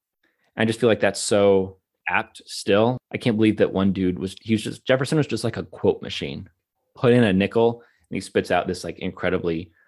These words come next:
beautiful quote. But that's true, right? It's talking about in respect to the government regulating speech or, or not doing so, that as long as what you're saying, and this goes back to your, your tests, Aaron, about threats and incitement, things like that,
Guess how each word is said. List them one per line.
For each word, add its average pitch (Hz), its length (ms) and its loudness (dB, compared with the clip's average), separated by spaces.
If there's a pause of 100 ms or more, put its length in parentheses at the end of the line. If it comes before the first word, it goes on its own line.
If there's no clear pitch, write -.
(480)
beautiful 98 380 0
quote. - 440 -2 (360)
But 131 120 2
that's 123 220 2
true, 131 240 2
right? 101 160 4
It's 101 160 -4
talking 113 340 -2
about 95 300 -2
in 101 100 -4
respect 95 380 -6
to - 80 -14
the 90 80 -2
government 95 540 -2
regulating 90 640 -4 (320)
speech - 400 0
or, 95 300 -2 (180)
or 90 80 -6
not 101 280 0
doing 95 240 0
so, 87 340 -6 (440)
that - 400 2
as 107 140 0
long 120 240 2
as 117 360 0 (240)
what 117 280 -2
you're 107 140 -2
saying, 104 400 -2
and 101 100 -4
this 98 100 -10
goes 98 160 -6
back 92 240 -4
to 101 100 -8
your, 95 440 -4
your 101 180 -2
tests, - 460 -4
Aaron, 92 280 -2
about 87 420 -4 (140)
threats 98 460 -2
and 87 220 -6 (380)
incitement, 95 500 -2
things 90 160 -6
like 80 160 -4
that, 95 320 0